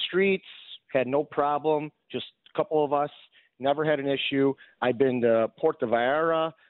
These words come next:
I've been to Cozumel, I've been to Cancun, I've been to Riviera Maya. I've been all there, uh, all those places, never had one issue. Even partied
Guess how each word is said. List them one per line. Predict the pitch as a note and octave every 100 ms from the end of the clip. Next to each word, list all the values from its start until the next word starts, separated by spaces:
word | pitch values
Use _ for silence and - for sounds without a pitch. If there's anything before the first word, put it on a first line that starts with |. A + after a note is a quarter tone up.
| _
I've | - A2+
been | B2 A#2
to | A2+
Cozumel, | A2 C3+ C#3+ C#3 C#3+ C#3 C3+ C3 C3 _ -
I've | A#2
been | A2+
to | G#2+
Cancun, | - B2 G#2 - F3 D#3+ D#3 D3+ -
I've | A#2
been | B2
to | A#2
Riviera | B2 B2+ A#2+ A#2
Maya. | C#3 D3+ D#3+ D#3 D#3+ _ - _ _
I've | A#2+ A#2+
been | C3 C3
all | - D3 D#3+
there, | C3+ A2+ G2 -
uh, |
all | B2 D3
those | D3+ D3+
places, | C#3 B2+ B2 A#2+
never | C#3 D3 D#3
had | D#3+ D3
one | C3+ C#3
issue. | C#3 - G#2 -
Even | F3+ G#3 G#3
partied | F#3+ - G3 E3 C3+